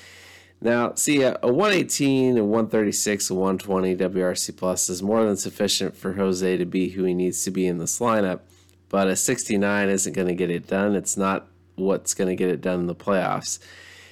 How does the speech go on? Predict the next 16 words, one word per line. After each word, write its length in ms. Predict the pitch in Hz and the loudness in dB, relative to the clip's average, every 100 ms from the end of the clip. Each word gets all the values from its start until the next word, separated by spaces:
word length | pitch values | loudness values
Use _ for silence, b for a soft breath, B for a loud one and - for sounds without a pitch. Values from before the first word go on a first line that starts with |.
| B B - | B B -8
S-, 160 | - - | -6 -2
and 340 | 101 98 95 95 | 0 2 0 0
his, 640 | 104 98 95 92 - - - _ _ - | 0 2 2 2 0 -2 -8 _ _ -4
uh, 360 | 208 190 87 73 - - - - | -2 0 0 -4 -10 -20 -20 -8
strikeout 520 | - 165 160 123 101 | -2 0 2 2 0
percentage 600 | 107 - 104 95 92 87 | -2 0 2 2 0 0
has 420 | 101 92 90 87 | 0 0 0 -2
risen 380 | 95 104 95 92 | -2 0 0 0
all 220 | 90 101 | 0 0
the 60 | 101 | 2
way 200 | 95 92 | 2 2
up 240 | 92 - - | 0 -2 -6
to 140 | 92 | -6
nineteen 840 | 90 87 92 98 - - 98 92 87 | -4 -2 -2 -2 -4 -4 -2 -2 -4
point 400 | - 92 90 - | -6 -6 -6 -10
three, 720 | - 104 104 95 87 85 | -6 0 2 2 0 -4